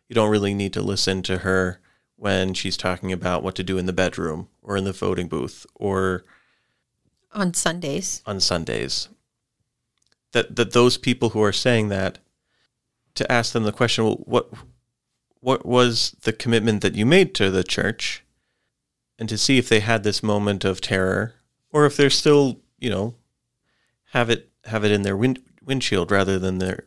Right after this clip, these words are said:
Speaker 1: rear view mirror. This moment of terror, of commitment, of saying, you know, "I'm all yours." 'Cause that's,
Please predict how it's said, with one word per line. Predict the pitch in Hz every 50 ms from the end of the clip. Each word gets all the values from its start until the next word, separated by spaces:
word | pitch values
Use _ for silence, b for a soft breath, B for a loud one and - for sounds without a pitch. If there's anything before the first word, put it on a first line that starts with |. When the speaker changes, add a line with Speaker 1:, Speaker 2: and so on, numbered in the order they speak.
| _ _
Speaker 1:
rear | _ - 98 95 98
view | 92 98 95 92
mirror. | 92 92 87 85 80 80 82 98 - _ _ _ _ _ _ _ _ _ _ _ _ _ _ _ _ _ _ _
This | - 104 101 92 -
moment | - 101 98 95 95 90
of | 90 -
terror, | - - 95 90 87 85 87 87
of | 87 - -
commitment, | - 95 90 - - - 87 85 90 90 - _ _ _ _ _ _ _ _ _ _ _ _ _ _ _
of | - 110 95
saying, | - - 95 92 90 87 87 87 87 90 - - _ _ _ _ _ _ _ _ _ _ _ _ _ _ _ _ _
you | -
know, | - 82 82 87 92 _ _ _ _ -
"I'm | - 95
all | 92 92 92 90
yours." | 90 90 87 - 90 - - - - - - - _ _ _ _ _ _ _ _ _ _ _ _ _ _ _ _ _ _ _ -
'Cause | - 117
that's, | 120 123 - -